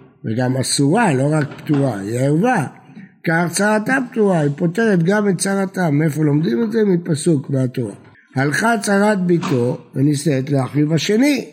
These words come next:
בשבילו היא לא צרת ערווה, אז הוא נשא, הוא ייבם אותה. ולא אישה אחרת ומת, והוא מת, אז האח הראשון לא יכול לייבם אותה, כי בשבילו היא ערווה,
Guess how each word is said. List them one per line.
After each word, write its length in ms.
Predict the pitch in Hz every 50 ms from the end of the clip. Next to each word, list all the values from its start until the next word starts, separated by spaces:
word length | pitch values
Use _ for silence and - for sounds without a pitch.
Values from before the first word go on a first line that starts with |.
| - - -
בשבילו 500 | 120 117 117 127 147 143 143 147 151 160
היא 120 | 175 190
לא 100 | 240 269 294
צרת 400 | - - 226 190 170 151 135 143
ערווה, 300 | 135 135 123 117 110 101 - - - - - _ _ -
אז 180 | 123 113 117
הוא 280 | 151 170 190 196 196 190 190 - 208 185
נשא, 320 | 185 190 - - 254 277
הוא 100 | 254 226
ייבם 380 | 175 170 180 190 254 262 254 226
אותה. 220 | 180 139 143 123 104 - - _ _ _ _ _ _ 117
ולא 320 | 135 165 185 214 226 226
אישה 340 | 214 185 - - 202 196 185
אחרת 320 | 156 160 170 170 165 160 151
ומת, 460 | 156 156 147 139 127 113 131 - - - _ _ _ _ _ -
והוא 280 | 120 143 185 214 226 220
מת, 400 | 202 175 156 151 160 170 160 - - - -
אז 160 | - 131 120
האח 280 | 143 160 190 208 170 165
הראשון 460 | 190 190 196 185 - - 254 254 240
לא 60 | 247
יכול 260 | 262 269 254 247 240 226
לייבם 360 | 208 190 170 160 147 139 131
אותה, 220 | 127 123 113 117 110
כי 120 | - 156
בשבילו 600 | 156 151 147 151 165 165 170 202 240 240 214 180
היא 160 | 170 175 175
ערווה, 360 | 180 185 196 220 262 247 220